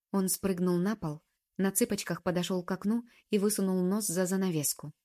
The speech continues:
Разобрать что-то во тьме было непросто, как он не щурился.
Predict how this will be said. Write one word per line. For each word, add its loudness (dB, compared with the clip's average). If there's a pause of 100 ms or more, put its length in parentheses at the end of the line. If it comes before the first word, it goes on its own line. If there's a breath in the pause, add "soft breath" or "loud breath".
(640)
Разобрать -2
что-то -4
во -2
тьме 0
было 0
непросто, -4 (260 soft breath)
как -8
он 0
не 0
щурился. -4